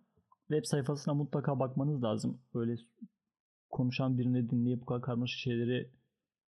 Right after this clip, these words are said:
akılda tutmak gerçekten zor olacaktır. Yani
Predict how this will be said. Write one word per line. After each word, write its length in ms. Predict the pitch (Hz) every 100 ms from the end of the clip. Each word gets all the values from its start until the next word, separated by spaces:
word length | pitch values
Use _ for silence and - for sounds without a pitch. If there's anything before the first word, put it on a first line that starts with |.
| _
akılda 360 | 123 123 123 127
tutmak 380 | - 127 123 131
gerçekten 420 | 120 - 131 127
zor 200 | 123 113
olacaktır. 560 | 107 - 107 - - - _ _ _ _ _ -
Yani 440 | 170 208 170 113